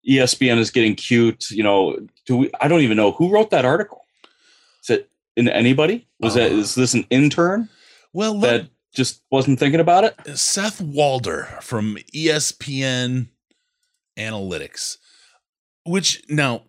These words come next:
Speaker 2: for this article, and I'm gonna give everybody here a little bit of an insider scoop. I'm gonna save you a couple bucks. And doing that, maybe you could throw something in the super chat for us or join us on Patreon. That'd be a good idea.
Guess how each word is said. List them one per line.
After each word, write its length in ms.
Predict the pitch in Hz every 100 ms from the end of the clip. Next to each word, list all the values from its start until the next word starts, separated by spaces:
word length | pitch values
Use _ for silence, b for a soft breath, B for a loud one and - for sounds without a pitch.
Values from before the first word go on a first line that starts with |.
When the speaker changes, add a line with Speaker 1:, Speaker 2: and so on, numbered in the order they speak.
| -
Speaker 2:
for 200 | - 208
this 180 | 208 180
article, 360 | 139 110 107
and 80 | 110
I'm 80 | 180
gonna 140 | 233
give 140 | 190 147
everybody 340 | 135 127 123
here 300 | 107 120 117
a 60 | 107
little 260 | 95 107
bit 200 | 98 101
of 100 | 98
an 120 | 90 87
insider 460 | 87 - 82 73
scoop. 280 | 78 - -
I'm 60 | 135
gonna 140 | 190
save 280 | 175 160 131
you 120 | 113
a 40 | 98
couple 280 | - 92 76
bucks. 460 | - - - - - B B B B
And 500 | - 113 107 110 101
doing 280 | 143 208 147
that, 280 | 87 82 - -
maybe 180 | 302
you 60 | 247
could 80 | 226
throw 120 | -
something 220 | - -
in 40 | 180
the 80 | 175
super 260 | 233 -
chat 240 | 190 76 -
for 120 | 67
us 100 | -
or 40 |
join 220 | 73 95
us 120 | 117 120
on 80 |
Patreon. 400 | 101 120 - 71
That'd 180 | 73 104
be 100 | 180
a 60 | -
good 160 | -
idea. 240 | - -